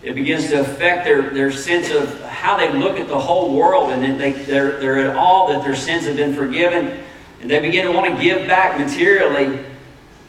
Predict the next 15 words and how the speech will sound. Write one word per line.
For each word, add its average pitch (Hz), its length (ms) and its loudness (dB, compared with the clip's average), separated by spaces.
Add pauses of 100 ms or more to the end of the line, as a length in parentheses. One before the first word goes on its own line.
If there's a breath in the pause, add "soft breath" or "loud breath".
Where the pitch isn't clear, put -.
And 147 160 -4
out 175 220 4
of - 160 0
all 202 300 4
that 196 420 2
comes 170 280 0
this 151 280 -2
idea 165 480 2
that 147 160 0
they 156 140 0
want 170 440 2
to, 139 380 2 (320)
to 139 260 -2
get 185 220 -2
together 151 840 -2